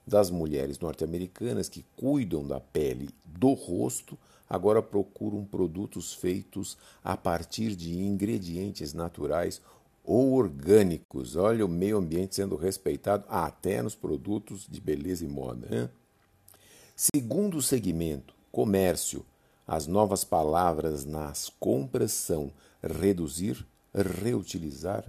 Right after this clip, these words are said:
e reciclar. É. Algumas marcas incorporam materiais reciclados em novos produtos para reduzir o impacto ambiental. Olha só que respeito, hein?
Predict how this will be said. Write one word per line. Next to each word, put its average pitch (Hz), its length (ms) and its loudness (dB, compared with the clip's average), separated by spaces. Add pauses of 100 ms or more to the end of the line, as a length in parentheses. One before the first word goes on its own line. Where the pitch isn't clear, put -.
(140)
e 90 280 -6 (480)
reciclar. - 760 0 (180)
É. - 760 -6 (280)
Algumas 95 500 2
marcas 85 580 -2
incorporam 82 840 0
materiais 73 720 -2
reciclados 87 1400 -4 (240)
em 139 140 4
novos 160 360 4
produtos 143 800 0 (400)
para 107 120 2
reduzir 123 520 -2
o 147 80 -4
impacto 127 600 0
ambiental. 113 760 4
Olha 101 220 4
só 104 220 -2
que 104 140 -8
respeito, 101 720 -4
hein? 110 140 -2